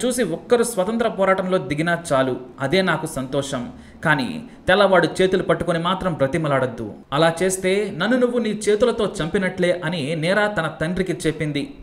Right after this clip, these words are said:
అంతేకాదు, స్వాతంత్రం కోసం ఎవరు పోరాడినా వారికి డబ్బివ్వండి, పేదలకు సాయం చేయండి. కోల్కతా వీధుల్లో తిండి లేక పిల్లలు చనిపోతున్నారు. నా మీద ప్రేమ ఉంటే ఈ ఒక్క పని చేయమని తండ్రిని కోరింది.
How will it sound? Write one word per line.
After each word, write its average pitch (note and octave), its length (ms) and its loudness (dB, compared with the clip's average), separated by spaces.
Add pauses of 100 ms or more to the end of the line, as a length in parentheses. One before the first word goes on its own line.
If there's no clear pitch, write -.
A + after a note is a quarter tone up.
అంతేకాదు, C#3 600 0 (300)
స్వాతంత్రం A#3 520 0
కోసం G3 360 -2
ఎవరు D3 220 2
పోరాడినా D#3 520 2
వారికి D3+ 280 0
డబ్బివ్వండి, C3 720 -2 (100)
పేదలకు E3 320 0
సాయం D#3 460 -2
చేయండి. A#2 460 -4 (120)
కోల్కతా G#3+ 420 4
వీధుల్లో E3+ 420 0
తిండి F#3 320 0
లేక E3 520 0
పిల్లలు F3+ 260 4 (120)
చనిపోతున్నారు. C#3+ 680 -2 (340)
నా E3 180 2
మీద A3+ 140 0
ప్రేమ F3+ 420 0
ఉంటే D#3 680 -2
ఈ G3+ 120 2
ఒక్క F3 220 2
పని G#3 280 0
చేయమని E3 520 0
తండ్రిని D#3+ 400 -2
కోరింది. C#3 600 -2